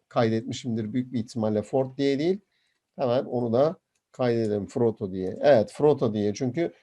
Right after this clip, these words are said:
şaşırdım. Beş Aralık'ta bir videosu var bunun.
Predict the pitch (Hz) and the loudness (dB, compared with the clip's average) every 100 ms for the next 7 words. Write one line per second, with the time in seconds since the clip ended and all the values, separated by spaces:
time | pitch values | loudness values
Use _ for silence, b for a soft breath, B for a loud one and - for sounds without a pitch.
0 | b - 147 143 170 175 196 143 202 233 | b -2 -2 0 0 0 0 6 6 8
1 | 208 190 185 220 190 175 160 180 202 185 | 6 6 4 2 4 2 2 0 0 0
2 | 180 156 143 151 196 | 0 2 2 2 0